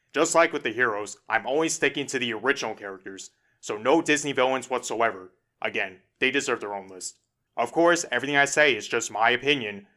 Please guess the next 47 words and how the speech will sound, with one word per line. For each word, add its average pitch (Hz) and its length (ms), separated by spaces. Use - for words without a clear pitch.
If 107 120
you 147 140
think 160 180
a 160 60
certain 147 300
villain 131 240
should 131 180
be 123 80
ranked 120 280
higher 113 260
or 98 80
lower, 104 380
that's 143 240
fine. 107 360
With 110 180
that 107 180
said, 117 400
who 156 180
deserves 147 460
the 123 80
title 143 340
as 147 120
the 127 60
greatest 156 460
villain 151 260
in 113 60
Kingdom 135 280
Hearts 135 260
history? 104 580
I'm 110 320
Eric 151 300
from 107 220
Geeks 120 340
Crossing, 139 500
and 104 240
this 156 460
is - 120
my 110 120
top 139 260
ten 143 200
favorite 139 360
Kingdom 139 240
Hearts 156 260
villains 135 380
of 98 100
all 127 220
time. 104 460